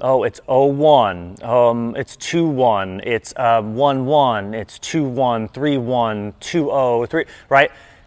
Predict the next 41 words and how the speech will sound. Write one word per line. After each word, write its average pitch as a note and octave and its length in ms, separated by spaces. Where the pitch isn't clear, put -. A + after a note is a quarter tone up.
We D#3+ 200
start B3+ 220
to B3 120
think - 680
and C#3+ 140
we C3+ 60
start, C3+ 200
start F#3+ 160
to G3+ 80
get D#3+ 200
into D#3+ 240
an C#3 80
area C3 220
where B2+ 120
we B2 80
start B2 160
to G#2+ 100
guess - 420
what B2 260
might G#2 380
be G2 80
coming. - 380
Since C#3+ 180
we E3+ 60
get D3+ 120
into D3 200
one A#2+ 360
strike, G2 480
I B2 180
will B2+ 140
ask A2 240
a - 20
player, A2 220
"Well, C#3+ 140
what D3 160
do G#3 60
you G3+ 100
think A#2+ 320
is B2+ 140
coming G#2+ 320
next?" - 440